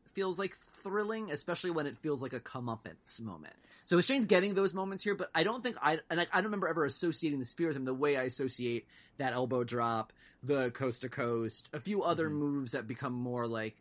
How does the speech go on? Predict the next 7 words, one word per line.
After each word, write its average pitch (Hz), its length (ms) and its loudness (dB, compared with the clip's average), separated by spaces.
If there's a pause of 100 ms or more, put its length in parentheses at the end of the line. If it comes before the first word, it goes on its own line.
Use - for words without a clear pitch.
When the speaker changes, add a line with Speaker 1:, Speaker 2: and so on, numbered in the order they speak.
Speaker 1:
uh, 110 300 -4
linked 139 380 -4
to 143 100 -2
him 120 280 -4
specifically. - 760 -8 (1700)
Speaker 2:
Yeah. 107 180 -12 (460)
Um, 151 300 0